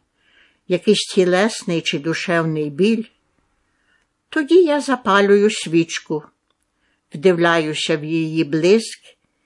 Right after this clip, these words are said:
і повторюю собі: «Бачиш цю свічку, Ксене?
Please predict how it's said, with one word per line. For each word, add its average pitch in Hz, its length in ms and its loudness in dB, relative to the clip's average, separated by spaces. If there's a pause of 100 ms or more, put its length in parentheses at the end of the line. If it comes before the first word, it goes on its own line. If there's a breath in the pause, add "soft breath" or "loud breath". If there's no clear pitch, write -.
(460)
і 226 100 -2
повторюю 214 920 -2
собі: 165 540 -2 (1080)
«Бачиш 160 560 -2
цю 226 100 0
свічку, 226 600 -2
Ксене? 240 680 -2